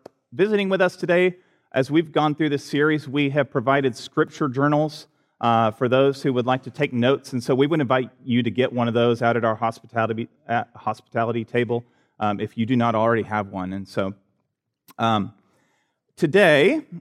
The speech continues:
we're gonna be looking at verses, uh, chapter one, verse twenty-one through twenty-three,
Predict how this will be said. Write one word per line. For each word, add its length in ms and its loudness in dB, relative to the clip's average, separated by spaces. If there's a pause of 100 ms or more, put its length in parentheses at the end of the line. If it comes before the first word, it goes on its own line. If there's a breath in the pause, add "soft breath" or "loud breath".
(480)
we're 120 4
gonna 120 2
be 40 0
looking 240 2
at 100 0
verses, 460 -2 (500)
uh, 160 0
chapter 280 -2
one, 200 2
verse 220 0
twenty-one 680 0
through 140 0
twenty-three, 880 -2